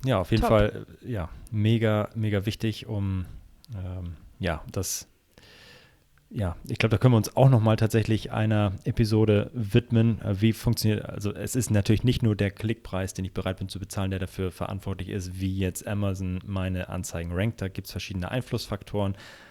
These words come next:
Speaker 1: Ähm, da können wir uns, glaub ich, auch noch mal in einer separaten Episode widmen, was da noch so,
Speaker 2: Definitiv.
Speaker 1: äh, drauf einzahlt. Cool. Dann haben wir jetzt den ersten Block quasi abgeschlossen. Wir haben uns jetzt den unterschiedlichen Kampagnentypen einmal gewidmet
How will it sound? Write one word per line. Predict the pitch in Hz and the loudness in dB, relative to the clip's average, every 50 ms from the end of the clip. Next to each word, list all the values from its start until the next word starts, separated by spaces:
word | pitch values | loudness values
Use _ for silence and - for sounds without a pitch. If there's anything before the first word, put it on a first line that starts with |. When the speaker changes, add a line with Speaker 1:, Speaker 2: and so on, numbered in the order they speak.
| - - _ - _ - | -20 -20 _ -20 _ -10
Speaker 1:
Ähm, | - 98 95 95 95 92 90 | -8 -6 -4 -4 -4 -6 -6
da | - 90 | -8 -8
können | - - 107 101 95 | -4 -4 -2 -2 -2
wir | 98 | -4
uns, | 92 90 - | -6 -8 -6
glaub | - 95 87 87 | -6 -4 -4 -4
ich, | 87 - | -4 -6
auch | - | -4
noch | 95 90 | -4 -4
mal | 92 92 | -4 -4
in | 90 | -4
einer | 87 85 85 85 | -4 -6 -6 -6
separaten | - 87 - 92 90 92 87 85 - 87 87 87 - - - _ - - - - | -8 -8 -8 -8 -6 -6 -6 -6 -6 -8 -8 -8 -10 -12 -18 _ -20 -20 -14 -12
Episode | 107 - - 95 92 95 90 92 87 87 85 82 87 - - | -8 -6 -6 -6 -6 -4 -6 -4 -4 -4 -6 -6 -10 -12 -14
widmen, | 98 92 95 90 - - 82 80 80 80 - - - _ _ | -10 -8 -8 -8 -6 -6 -6 -6 -6 -8 -12 -18 -20 _ _
was | 98 87 - | -12 -10 -8
da | - - | -6 -6
noch | 85 80 82 | -4 -4 -4
so, | 95 90 85 | -4 -4 -4
Speaker 2:
Definitiv. | 78 - - - - - - - - - | -4 -6 -10 -12 -12 -14 -14 -16 -16 -12
Speaker 1:
äh, | 104 98 98 95 - | -12 -10 -12 -12 -12
drauf | - 95 85 - | -10 -10 -10 -10
einzahlt. | - - 85 - - 82 - - - - - _ _ - - _ _ _ _ _ - _ - _ _ _ _ _ _ _ _ _ _ _ _ _ - - - - - - _ _ _ _ _ _ _ - - | -10 -12 -12 -12 -12 -12 -12 -12 -14 -16 -20 _ _ -20 -20 _ _ _ _ _ -20 _ -20 _ _ _ _ _ _ _ _ _ _ _ _ _ -20 -20 -20 -20 -20 -20 _ _ _ _ _ _ _ 4 6
Cool. | 175 220 196 107 82 80 - - - 113 - | 8 8 8 6 2 0 -6 -12 -14 -6 0
Dann | - 127 147 180 185 - - _ _ | 2 2 2 2 -2 -6 -10 _ _
haben | - - 139 160 156 | -6 -2 -2 0 0
wir | 151 | 2
jetzt | 139 139 131 - - - - - _ _ - - - | 2 0 0 -2 -6 -10 -10 -12 _ _ -20 -6 -2
den | 120 117 117 117 | 0 0 0 0
ersten | 113 120 127 127 - - - 123 120 117 113 - 120 | -2 -2 -4 -4 -4 -2 -2 0 0 0 0 -2 -2
Block | 101 117 117 113 - | 0 0 0 0 -2
quasi | - 113 110 104 113 - | -4 -4 -2 -2 -2 -2
abgeschlossen. | 135 - - 156 139 - 160 156 147 - 165 127 | -2 -2 -2 -4 -2 0 0 0 0 0 -2 -2
Wir | 107 101 | 0 0
haben | 117 123 139 | 0 0 0
uns | 123 113 - | -2 -2 -2
jetzt | - 117 - - - | -4 -4 -4 -2 -4
den | 113 117 | -2 -2
unterschiedlichen | 117 117 117 - 117 107 110 113 113 | -2 -4 -4 -4 -4 -4 -4 -2 -2
Kampagnentypen | - 104 - 123 123 123 110 - 120 113 - 107 | -2 0 0 0 0 0 0 -2 -2 -4 -4 -4
einmal | - 107 107 104 104 98 104 113 | -2 0 0 2 2 0 0 0
gewidmet | 107 101 87 95 123 - - 160 165 165 - - | 0 -2 2 2 2 2 4 4 2 2 0 -6